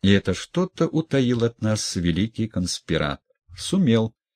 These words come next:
Недаром в те годы происходили таинственные аресты, скрытые им в своей биографии. Недаром именно в то время Ленин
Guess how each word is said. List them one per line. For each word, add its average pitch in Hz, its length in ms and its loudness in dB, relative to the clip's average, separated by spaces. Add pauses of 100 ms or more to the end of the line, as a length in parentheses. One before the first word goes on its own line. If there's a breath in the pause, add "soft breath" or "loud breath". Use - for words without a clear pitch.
(340)
Недаром 170 400 4
в 139 40 -6
те 147 160 2
годы 127 320 4
происходили 104 680 2
таинственные 92 840 2
аресты, 151 520 0
скрытые 127 680 0
им 107 300 2
в 113 40 -2
своей 87 380 2
биографии. 73 920 -2
Недаром 113 720 2
именно 90 420 2
в - 60 -18
то 87 180 -4
время 107 400 0
Ленин 135 400 0